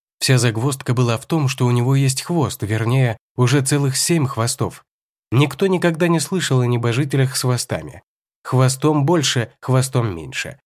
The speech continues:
Но с хвостами на небеса вход воспрещен, так он решил. Значит,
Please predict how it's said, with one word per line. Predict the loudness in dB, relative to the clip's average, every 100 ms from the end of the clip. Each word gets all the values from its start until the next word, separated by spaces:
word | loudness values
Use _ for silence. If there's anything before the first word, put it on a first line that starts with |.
| _ -2
Но | 0
с | 2
хвостами | 2 0 2 0 0
на | -2
небеса | -2 -2 -2 0 0
вход | -2 -2 -2
воспрещен, | 0 -2 -2 -2 0 -2 -2 -4
так | -4 -4 -4
он | -6
решил. | -6 -6 -4 -6 -10 _ _ _ _ _
Значит, | -4 -2 -2 0 -2